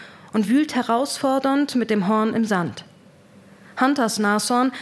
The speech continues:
hat seine Mahlzeit unterbrochen und lässt die Ohren unruhig kreisen. Langsam dreht es sich zu seinem Herausforderer um,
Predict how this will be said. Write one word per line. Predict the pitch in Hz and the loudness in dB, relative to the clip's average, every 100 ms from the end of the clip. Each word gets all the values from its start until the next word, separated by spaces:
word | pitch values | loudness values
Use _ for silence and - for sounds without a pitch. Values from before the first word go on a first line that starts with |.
| - - | -16 -8
hat | 247 247 | -8 -4
seine | 220 226 | -2 0
Mahlzeit | 220 214 233 - 214 - | 2 2 0 -2 -4 -4
unterbrochen | 196 202 196 208 254 311 - - | -4 -2 0 0 -2 -4 -14 -8
und | 233 | -4
lässt | 226 226 - | -4 -4 -4
die | - | -2
Ohren | 226 196 185 | 0 0 0
unruhig | 185 185 175 170 | 0 -2 -2 -6
kreisen. | - 180 170 165 160 - - - - - - - - - - - | -6 -2 -2 -2 -6 -10 -20 -20 -20 -20 -20 -20 -20 -20 -20 -6
Langsam | 214 214 214 170 165 156 139 135 | 0 2 0 0 -2 -2 -4 -10
dreht | - 185 185 | -6 -6 -4
es | 175 | -6
sich | 135 - | -6 -4
zu | 185 | -4
seinem | 170 175 | -2 -2
Herausforderer | 175 180 202 202 - 190 196 190 | -2 0 -2 -2 -2 -2 0 -2
um, | - 190 | 0 -2